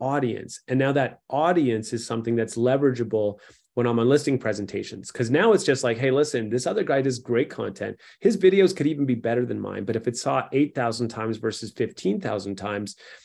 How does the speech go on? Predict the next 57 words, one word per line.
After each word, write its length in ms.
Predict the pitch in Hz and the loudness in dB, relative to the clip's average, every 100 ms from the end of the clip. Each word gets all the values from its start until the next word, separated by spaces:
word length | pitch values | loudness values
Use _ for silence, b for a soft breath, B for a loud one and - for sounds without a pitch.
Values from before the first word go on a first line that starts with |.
| B _ - | B _ 0
I'm 80 | 147 | 2
gonna 120 | 139 | 4
argue 300 | 139 156 139 | 2 2 2
that 100 | 127 | 0
it's 140 | 123 | -2
twenty 340 | - 135 151 147 | -6 -4 -2 -4
times 360 | - 127 117 | -2 -2 0
more 180 | 117 117 | 0 0
likely 380 | 110 117 117 110 | 2 0 0 -2
for 220 | 104 - | -4 -8
us 260 | 110 113 113 | -4 -4 -4
to 100 | - | -6
expose 400 | 104 - 110 107 | -6 0 0 0
your 100 | 107 | -2
home 200 | 101 104 | -4 -6
to 120 | - | -4
a 60 | 104 | -6
potential 420 | - - 101 98 | -6 -8 -8 -6
buyer 380 | 98 95 95 92 | -4 -2 -2 -2
or 40 | |
seller," 440 | 90 95 92 80 - B B B B B | -4 -8 -10 -14 -20 B B B B B
right? 260 | 120 113 110 | 0 0 2
And 160 | 147 135 | 2 2
so 220 | 147 139 | 6 4
because 460 | 127 127 160 196 185 | 4 0 0 4 2
of 120 | 123 | 2
that, 300 | 101 98 - b b - | -2 -4 -6 b b 2
we, 100 | 135 | 2
it's 180 | 135 127 | 4 2
not 300 | 160 208 123 | 2 2 2
just 300 | 139 139 - | 2 2 -4
the 80 | |
quality 440 | - 127 127 120 113 | -2 2 4 4 2
of 80 | 107 | -2
the 80 | |
video. 520 | 101 123 120 - 98 - _ _ | 0 2 2 -2 -12 -20 _ _
It's 200 | 127 - | -4 2
not 320 | 135 143 117 | 2 2 0
just 380 | 117 127 131 - | 0 2 2 2
the 80 | 123 | -2
short, 400 | - 120 117 - - | 0 0 0 -4 -8
you 160 | 135 120 | 0 0
know, 80 | 113 | 0
our 180 | 117 113 | 0 0
marketing 480 | 117 127 - 117 | 2 0 0 -2
plan 440 | 113 113 113 110 110 | -2 -4 -2 0 0
and, 220 | 110 107 | -2 -6
and 160 | - 117 | -2 -2
the 40 | |
short 320 | 113 127 120 - | 0 2 2 2
form 220 | 120 117 | 0 2
video 380 | 113 117 117 113 | 2 4 4 2
that 240 | 117 110 | -2 -2
we 100 | 110 | -4
constantly 580 | - 117 117 113 123 104 | -4 -4 -2 0 -2 0
use 280 | 110 113 113 | 2 2 0
to 200 | 113 | -4